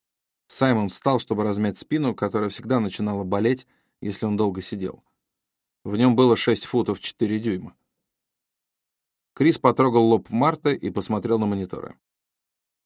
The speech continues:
«Что думаешь?» Крис пожал плечами. «Трудно сказать наверняка. С ней всё это бывало и раньше, но теперь слишком многое работает против неё».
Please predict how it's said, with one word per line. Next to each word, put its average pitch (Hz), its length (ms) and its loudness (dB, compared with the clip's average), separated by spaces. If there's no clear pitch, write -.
«Что - 200 2
думаешь?» 131 440 4
Крис 127 240 2
пожал 113 300 2
плечами. 101 520 -4
«Трудно 180 360 0
сказать 101 400 0
наверняка. 101 600 0
С - 140 -14
ней 175 160 4
всё - 160 0
это 151 180 2
бывало 143 360 4
и 143 80 4
раньше, - 420 -2
но 117 120 -4
теперь 135 300 0
слишком 139 400 -2
многое 127 320 4
работает 110 420 2
против - 360 -4
неё». - 240 -12